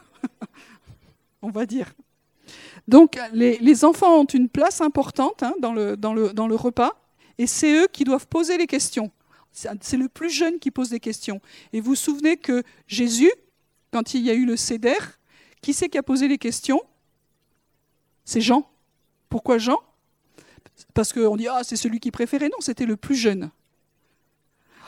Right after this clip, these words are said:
Waouh, bravo ! Bravo les enfants, c'est super ! Donc, C'est super. Ah oui, hein ?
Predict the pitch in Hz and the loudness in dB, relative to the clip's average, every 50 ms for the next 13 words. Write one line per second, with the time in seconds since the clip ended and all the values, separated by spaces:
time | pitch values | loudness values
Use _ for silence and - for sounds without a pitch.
0 | - - - - 175 185 202 226 226 226 226 220 226 247 226 220 233 240 233 233 | -20 -20 -20 -16 -10 -6 -6 -4 -4 -4 -4 -4 -2 -2 0 2 2 4 4 4
1 | 240 240 233 226 226 220 208 220 214 214 214 208 208 294 370 427 453 440 427 415 | 4 4 4 4 2 0 -2 -2 -4 -4 -4 -2 2 4 6 8 8 10 10 10
2 | 392 381 381 359 359 349 339 330 320 311 302 262 240 233 226 214 208 214 214 208 | 10 10 10 10 10 10 10 10 8 8 8 6 4 4 0 -2 -2 -4 -6 -8
3 | 202 196 202 208 - - - - - - - - - - 214 180 165 247 285 320 | -10 -12 -14 -16 -18 -20 -20 -20 -20 -20 -20 -16 -12 -8 -8 -4 0 4 6 8
4 | 359 370 359 370 370 311 349 302 320 330 330 - - 320 302 302 294 285 - - | 8 8 8 6 6 6 6 6 6 4 4 4 2 4 4 6 4 4 2 0
5 | 277 - - - 359 359 - 359 302 269 240 226 - - - - - - - - | -2 0 2 2 2 4 6 8 6 8 6 4 0 -4 -8 -12 -16 -20 -20 -20
6 | - - - - - - - - - - - _ _ _ _ - 202 285 302 294 | -20 -20 -20 -20 -20 -20 -20 -20 -20 -20 -20 _ _ _ _ -2 0 2 2 0
7 | - - - - _ - - _ _ _ _ _ _ _ _ _ _ - - - | -2 -8 -16 -18 _ -20 -20 _ _ _ _ _ _ _ _ _ _ -18 -12 -12
8 | 269 - - 453 - - - 226 180 151 - - _ _ _ _ - - - - | -10 -10 -10 -14 -8 -2 -2 -2 -2 -4 -12 -18 _ _ _ _ -20 -20 -20 -20
9 | - - - _ _ _ _ - - - - 220 262 254 262 453 659 587 415 302 | -20 -20 -20 _ _ _ _ -20 -20 -14 -10 -8 -6 -4 -4 -4 -2 -2 -2 -2
10 | 226 233 | -4 -4